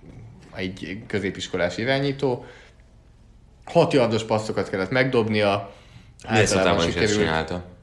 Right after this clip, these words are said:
Speaker 1: Ennél azért több fog lenni tőle.
Speaker 2: Persze.
Speaker 1: Tehát így nem tudják
Speaker 2: Ennél
Speaker 1: lehozni
Speaker 2: nem.
Speaker 1: ezt a hat, nyolc, tíz
Speaker 2: Nem.
Speaker 1: meccset, ameddig
Speaker 2: Annyira
Speaker 1: nincsen Breeze.
Speaker 2: túl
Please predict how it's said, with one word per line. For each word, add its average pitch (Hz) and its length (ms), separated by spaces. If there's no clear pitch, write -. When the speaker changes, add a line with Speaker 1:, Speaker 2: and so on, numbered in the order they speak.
Speaker 1:
Ennél 151 360
azért 123 400
több 117 180
fog - 240
lenni 104 280
tőle. 123 480
Speaker 2:
Persze. - 200
Speaker 1:
Tehát 131 160
így 117 80
nem 123 160
tudják 113 220
Speaker 2:
Ennél 110 140
Speaker 1:
lehozni 104 220
Speaker 2:
nem. 98 80
Speaker 1:
ezt - 100
a 101 300
hat, 104 300
nyolc, 98 320
tíz 101 240
Speaker 2:
Nem. 98 100
Speaker 1:
meccset, 110 320
ameddig 98 380
Speaker 2:
Annyira 107 320
Speaker 1:
nincsen 92 40
Breeze. 95 180
Speaker 2:
túl - 80